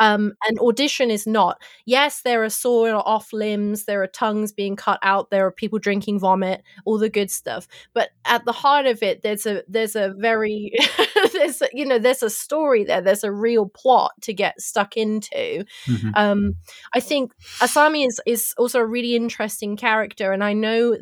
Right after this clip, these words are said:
Speaker 1: that women empathize with Asami. I've seen, like, you know, she has a fan base. People love her. You know, she's abused and,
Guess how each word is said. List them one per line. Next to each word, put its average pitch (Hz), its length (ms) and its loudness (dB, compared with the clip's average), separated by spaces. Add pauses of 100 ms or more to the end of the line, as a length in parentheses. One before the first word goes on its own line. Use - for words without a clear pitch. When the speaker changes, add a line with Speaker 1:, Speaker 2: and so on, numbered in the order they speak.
Speaker 1:
that 196 280 0 (640)
women 254 600 2 (160)
empathize 220 760 0
with 220 180 -2
Asami. 208 520 0
I've 214 100 -2
seen, 247 240 -2
like, 226 160 0
you 262 60 -2
know, 226 160 -2
she 277 180 -6
has 277 220 0
a 262 60 -6
fan 254 420 0
base. 175 280 -2
People 247 320 -6
love 240 420 2
her. 175 460 2
You 170 200 -8
know, 214 120 0
she's 247 280 -2
abused 240 760 -2
and, 214 260 0